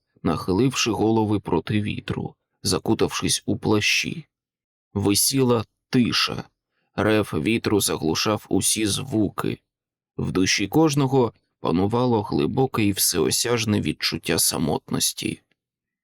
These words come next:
Група йшла крізь чагарники і сосни, повільно і неухильно просуваючись угору. Форакер йшов попереду. Це була його земля,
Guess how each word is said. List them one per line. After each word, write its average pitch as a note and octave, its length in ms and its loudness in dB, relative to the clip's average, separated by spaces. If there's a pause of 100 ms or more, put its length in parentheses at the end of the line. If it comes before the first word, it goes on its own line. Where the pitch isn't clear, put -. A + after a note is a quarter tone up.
(240)
Група A#2 540 0
йшла A2 380 0
крізь A2 320 0
чагарники G#2+ 800 0
і G2+ 60 0
сосни, - 640 0 (360)
повільно G#2+ 580 2
і G2 80 2
неухильно G2+ 680 2
просуваючись G2 1000 0
угору. A2 640 0 (800)
Форакер G#2 880 0
йшов G2+ 540 0
попереду. G#2 840 0 (440)
Це B2 300 2
була A2+ 380 2
його G#2+ 420 4
земля, G#2+ 640 0